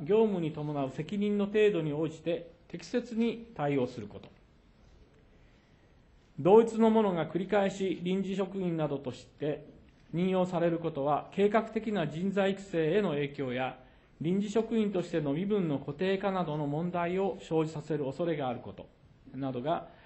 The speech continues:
留意すべきポイントとして示されており、教育委員会といたしましても、引き続きこうした点を十分配慮して、臨時的任用職員等の任用を行っていく必要があると考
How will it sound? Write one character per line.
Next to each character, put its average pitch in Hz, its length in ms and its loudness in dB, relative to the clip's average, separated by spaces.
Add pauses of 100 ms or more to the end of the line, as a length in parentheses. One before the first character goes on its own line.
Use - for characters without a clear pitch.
(260)
留 202 260 2
意 208 60 0
す 196 100 -8
べ 185 120 2
き 180 100 -10
ポ 190 200 2
イ 190 60 0
ン 185 80 -4
ト 180 100 -2
と 143 100 -4
し - 100 -8
て - 300 2
示 156 300 -4
さ 143 100 -2
れ 139 100 -2
て 185 140 -2
お 156 80 4
り、 - 180 -6 (300)
教 175 100 0
育 156 100 -4
委 175 40 0
員 170 80 0
会 147 160 0
と 147 80 0
い 147 40 -4
た 151 100 -4
し 170 120 -8
ま 190 100 -4
し 196 80 -10
て 190 100 0
も、 151 300 -2 (460)
引 180 80 -4
き - 40 -10
続 180 180 -4
き 175 140 -4
こ 196 160 0
う 196 40 0
し 196 60 -8
た 185 100 0
点 170 200 0
を 147 60 0
十 170 180 0
分 240 180 4
配 196 200 4
慮 165 120 2
し - 100 -10
て、 185 460 -2
臨 165 260 -2
時 165 80 -4
的 165 240 -2
任 165 220 -2
用 156 260 0
職 151 200 -8
員 156 140 -2
等 147 220 -2
の 165 160 -2
任 156 220 -2
用 151 120 0
を 180 360 -2 (160)
行 151 180 -2
っ 143 180 -2
て 147 80 -2
い 131 60 0
く - 100 -12
必 - 200 -6
要 135 80 0
が 127 100 0
あ 107 40 0
る 98 60 -10 (460)
と - 80 -8
考 127 60 -6